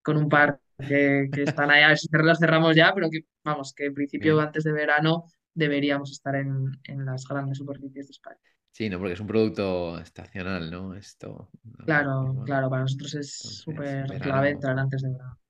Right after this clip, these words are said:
Speaker 1: Mm.
Speaker 2: verano es, está bien, ¿no? Y, y, y a-, y ahora mismo, eh, ¿dónde vendes más? ¿En, en tu canal online o, o la distribución?
Speaker 1: Eh, mm,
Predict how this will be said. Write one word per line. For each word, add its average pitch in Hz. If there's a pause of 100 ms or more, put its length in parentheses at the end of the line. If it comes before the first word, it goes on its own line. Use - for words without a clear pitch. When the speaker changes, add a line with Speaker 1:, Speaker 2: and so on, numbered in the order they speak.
Speaker 1:
Mm. 139 (120)
Speaker 2:
verano 95
es, -
está -
bien, 80
¿no? 82 (420)
Y, 135
y, 123
y 135
a-, 113
y 131
ahora 135
mismo, 156
eh, 110
¿dónde 117
vendes 104
más? 87
¿En, 92
en 101
tu 104
canal 98
online 127
o, 95
o 101
la 101
distribución? 98 (1400)
Speaker 1:
Eh, 156 (100)
mm, 156